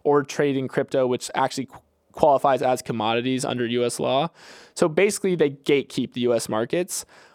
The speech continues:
Why are they mad at Binance? Uh, they are alleging that Binance has been secretly coaching and encouraging these V I P customers within the U S on how to evade compliance controls. We're talking explicitly walking, like, big trading firms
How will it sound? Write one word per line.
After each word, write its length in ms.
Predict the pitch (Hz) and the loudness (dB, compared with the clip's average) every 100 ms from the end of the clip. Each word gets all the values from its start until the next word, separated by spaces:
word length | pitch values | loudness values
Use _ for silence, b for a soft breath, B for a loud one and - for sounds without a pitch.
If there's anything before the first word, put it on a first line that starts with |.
| b | b
Why 240 | - 156 175 | 2 6 6
are 60 | |
they 100 | 175 | 4
mad 220 | 156 151 | 4 4
at 120 | 147 131 | 4 4
Binance? 640 | 131 131 131 127 - - - | 2 2 0 -2 -6 -6 0
Uh, 280 | 131 127 - - | 2 2 2 2
they 120 | 165 | 4
are 80 | 165 | 4
alleging 380 | 147 151 170 160 | 4 2 2 0
that 140 | 131 | 2
Binance 440 | 135 139 139 135 | 2 2 0 -2
has 260 | - 143 127 | 0 0 2
been 200 | 139 123 | -2 -4
secretly 460 | - 175 175 151 143 | -4 -4 -2 0 -2
coaching 640 | - 175 170 - 170 170 | -2 0 0 0 -2 -2
and 100 | 151 | -4
encouraging 720 | 135 - 151 143 151 135 131 B B B | -4 -2 0 0 -2 -4 -4 B B B
these 240 | 151 139 135 | -4 -2 -4
V 260 | 113 147 156 | -6 0 4
I 140 | 143 | 2
P 280 | - 170 156 | 2 -4 -4
customers 800 | - 156 143 139 127 123 117 - - _ - | -2 -2 -2 -2 0 0 0 -4 -12 _ -2
within 280 | 139 151 | 0 0
the 80 | 143 | 0
U 180 | 135 135 | 2 4
S 220 | 139 - | 4 2
on 100 | 147 | -4
how 200 | 131 143 | -2 0
to 140 | 139 139 | 2 2
evade 760 | 139 127 131 135 143 139 - | 0 -4 0 2 4 2 -2
compliance 520 | 135 120 123 127 135 | -6 -2 0 0 -2
controls. 580 | - 156 - 180 190 - B B B B _ | -4 -4 0 2 0 -2 B B B B _
We're 100 | 190 | 0
talking 420 | 208 220 214 208 | 4 2 2 -2
explicitly 920 | - 170 - - 190 185 208 190 190 | -2 -4 -4 -2 0 0 -2 -2 0
walking, 580 | 170 143 143 151 160 156 | 0 2 2 2 -2 -2
like, 260 | 131 - - | -4 -4 0
big 240 | 165 156 | 2 2
trading 400 | - 135 147 156 | 0 0 0 -2
firms 480 | - 160 170 175 | 0 0 0 -2